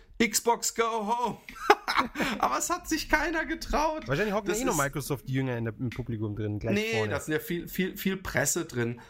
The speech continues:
Speaker 1: Also irgend-, man hätte es schon probieren können. Und, ähm, ich hab's aus purer Sensationsgeilheit geguckt, einfach zu wissen,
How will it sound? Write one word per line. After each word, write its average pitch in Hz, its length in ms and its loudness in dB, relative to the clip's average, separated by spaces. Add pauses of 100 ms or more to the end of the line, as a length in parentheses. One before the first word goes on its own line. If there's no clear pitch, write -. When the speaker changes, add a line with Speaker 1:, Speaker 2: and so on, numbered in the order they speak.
(140)
Speaker 1:
Also 135 220 0
irgend-, 175 320 -2
man 147 120 0
hätte 160 260 0
es - 160 -2
schon 143 320 0
probieren 131 500 0
können. 104 380 -2 (760)
Und, 135 520 -2
ähm, 131 480 0 (760)
ich 139 100 4
hab's 170 180 2
aus 165 200 -2
purer 202 240 2
Sensationsgeilheit 156 1000 0
geguckt, 151 300 -2
einfach 202 240 2
zu 147 160 -4
wissen, 160 360 -2